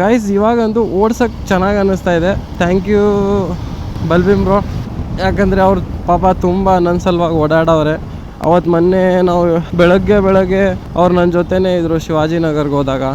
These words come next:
ಬೆಳಗ್ಗೆಯಿಂದ ಐದು ಗಂಟೆಯಿಂದ ನನ್ ಜೊತೆನೇ ಇದ್ರು. ಇವಾಗ್ಲೇನು ಪಾಪ ಅವ್ರ ಕೆಲ್ಸ ಬಿಟ್ಟು ನನ್ ಜೊತೆನೇ ಇದ್ರು. Thank you ಬಲ್ಬೀಮ್ ಭಾಯ್, ಮಾರೋಡಿತೀವಿ.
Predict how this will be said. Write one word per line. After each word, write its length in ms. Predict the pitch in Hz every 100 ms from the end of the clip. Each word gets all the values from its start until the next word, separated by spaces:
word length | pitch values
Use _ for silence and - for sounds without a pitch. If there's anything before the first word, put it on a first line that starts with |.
| 147 - -
ಬೆಳಗ್ಗೆಯಿಂದ 480 | 147 160 180 190 160 143
ಐದು 240 | 147 165
ಗಂಟೆಯಿಂದ 480 | 156 160 147 135 131 120 - - - - - -
ನನ್ 180 | 156 165
ಜೊತೆನೇ 380 | 165 160 160
ಇದ್ರು. 200 | 147 135
ಇವಾಗ್ಲೇನು 840 | 139 143 151 165 165 160 165 - - - - -
ಪಾಪ 180 | 143 143
ಅವ್ರ 180 | 151 147
ಕೆಲ್ಸ 340 | 151 143 143
ಬಿಟ್ಟು 340 | 175 160 151
ನನ್ 220 | 151 151 147
ಜೊತೆನೇ 360 | 143 151 151
ಇದ್ರು. 220 | 131 127 127 - -
Thank 160 | 151 156
you 100 | 175 165 - -
ಬಲ್ಬೀಮ್ 300 | 151 160 160
ಭಾಯ್, 180 | 160 165 - -
ಮಾರೋಡಿತೀವಿ. 640 | 151 151 160 160 160 151